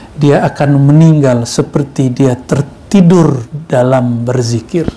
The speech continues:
Nah, makanya kita latih-latih begitu. Jadi, kalau tidak pernah mengalami itu, gimana nanti kita mau mati? Mati sedang main handphone? Mati sedang nonton T V?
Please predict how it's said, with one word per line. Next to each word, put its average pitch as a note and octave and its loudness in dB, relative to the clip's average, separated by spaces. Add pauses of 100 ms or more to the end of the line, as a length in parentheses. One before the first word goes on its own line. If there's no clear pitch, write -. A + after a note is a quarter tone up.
(1700)
Nah, A#2 0
makanya C#3+ 0
kita F#3+ 0
latih-latih G3 0
begitu. F3 -10 (540)
Jadi, F3+ -2
kalau G3+ 2
tidak G3 2
pernah C#4 -2
mengalami G3 2
itu, B3+ -8 (1300)
gimana C4+ 4
nanti E3+ 2
kita C3+ -2
mau B2+ -2
mati? A#2+ -6 (1040)
Mati C#3 2
sedang G3 2
main G#3+ 6
handphone? A#3+ 0 (2000)
Mati E3 2
sedang G3+ 2
nonton A3 2
T G#3+ -2
V? - -8